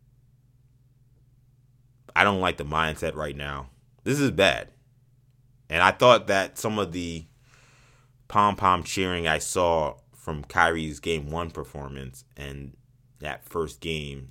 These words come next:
and feeling like the Nets really did something in that first game was over the top considering they lost. I thought that was a game that they, they couldn't give away. I don't know how you lose a game. Kyrie has thirty-nine,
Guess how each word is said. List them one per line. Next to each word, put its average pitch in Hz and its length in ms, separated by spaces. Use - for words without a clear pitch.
and 67 100
feeling 76 240
like 71 140
the 69 80
Nets 71 380
really 73 240
did 76 180
something 67 420
in 67 100
that 64 160
first 69 280
game 69 380
was 82 160
over 82 200
the 73 80
top 80 320
considering 80 400
they 71 80
lost. 76 520
I - 40
thought 92 180
that 87 80
was 80 120
a - 20
game 78 220
that 73 200
they, 80 140
they 71 260
couldn't 87 340
give 82 120
away. 76 440
I 98 60
don't 107 100
know 98 80
how 98 120
you 95 140
lose 92 200
a 82 60
game. 82 340
Kyrie 76 300
has 76 120
thirty-nine, 76 540